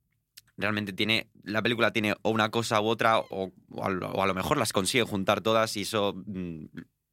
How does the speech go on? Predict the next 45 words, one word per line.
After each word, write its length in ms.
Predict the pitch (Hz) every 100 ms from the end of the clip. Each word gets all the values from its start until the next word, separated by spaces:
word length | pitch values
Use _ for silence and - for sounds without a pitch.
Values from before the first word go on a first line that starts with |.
| _
sí 160 | - 120
que 80 | 113
es 60 |
verdad 260 | 101 95 101
que, 140 | 92
eh, 320 | 85 87 87 -
cuando 260 | 95 92
lo 80 | 95
ha, 60 | 101
cuando 360 | 90 95 90
lo 60 | 101
ha 40 |
conseguido 360 | 120 117 110 101
Tarantino, 500 | 92 92 117 123 147 - - - - -
eh, 480 | 104 98 92 87 85 -
ha 100 | 92
conseguido, 440 | 98 95 101 107 -
eh, 380 | 87 82 80 - _ _ _ _
verdaderas 500 | 92 92 78 98 92
obras 200 | 101 95
maestras. 560 | 82 82 80 - - - - - - - _
Eh, 260 | 98 92 90
a 60 |
lo 60 | 90
mejor, 480 | 87 85 98 90 -
eh, 380 | 92 90 87 87
en 100 | 85
Death 180 | 98 -
Proof, 260 | 110 107 -
pues, 200 | 85 92
no 120 | 95
lo 100 | 95
consigue, 640 | 92 92 113 113 117 - _ - - - -
pero 180 | 95 90
sí 120 | 98
que 60 | 98
es 60 |
verdad 280 | 98 95 98
que 80 | 104
algunos 260 | 90 101
de 80 | 104
esos 180 | 104 104
elementos 440 | 98 98 92 101 92
de 80 |
los 140 | 92